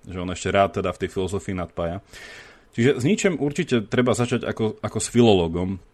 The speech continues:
S tým, že ako si povedal, ehm, nie každý z nás v dvadsiatich štyroch rokoch dostane, ehm, profesúru na univerzite v Bazilei, ehm, vo Švajčiarsku, čiže vy z našich poslucháčov, ktorí máte dvadsaťštyri a, e, okolo dvadsiatich štyroch, tak ešte máte tú šancu.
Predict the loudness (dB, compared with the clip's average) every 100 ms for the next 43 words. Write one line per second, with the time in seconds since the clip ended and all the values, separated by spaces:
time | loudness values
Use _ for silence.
0 | _ _ _ -18 -2 2 4 2 -2 -4
1 | -2 2 6 6 4 0 -4 -2 0 2
2 | 2 0 0 0 2 0 2 0 0 -2
3 | -4 -2 0 0 0 0 -4 -2 -4 -2
4 | -2 -2 -4 -12 -20 -20 -18 -6 -2 -2
5 | -2 -4 -2 -2 0 4 4 4 0 2
6 | 2 2 0 -2 -2 0 2 2 0 -4
7 | -8 -18 -20 -20 -12 -8 -8 -6 -6 -2
8 | 0 2 0 -4 -4 -6 -6 -2 -2 -2
9 | -8 -14 -16 -8 0 2 4 2 -2 -4
10 | -2 0 2 0 -2 -2 -2 0 0 -2
11 | -4 -2 0 -2 -6 -4 -2 -2 -4 -14
12 | -12 -4 -4 2 2 2 0 -2 -2 -10
13 | -10 -4 -4 -4 -8 -8 -8 -2 0 0
14 | -2 -8 -2 -2 -2 -6